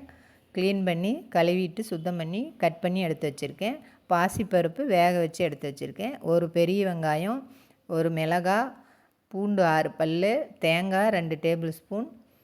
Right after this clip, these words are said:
தக்காளி, ஒரு தக்காளி கட் பண்ணி எடுத்து வச்சிருக்கேன்.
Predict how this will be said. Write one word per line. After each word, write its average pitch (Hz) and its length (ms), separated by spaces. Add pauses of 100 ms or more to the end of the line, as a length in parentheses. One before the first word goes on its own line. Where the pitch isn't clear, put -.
(480)
தக்காளி, 196 520
ஒரு 180 280
தக்காளி 180 520
கட் 165 260
பண்ணி 190 320
எடுத்து 143 320
வச்சிருக்கேன். - 460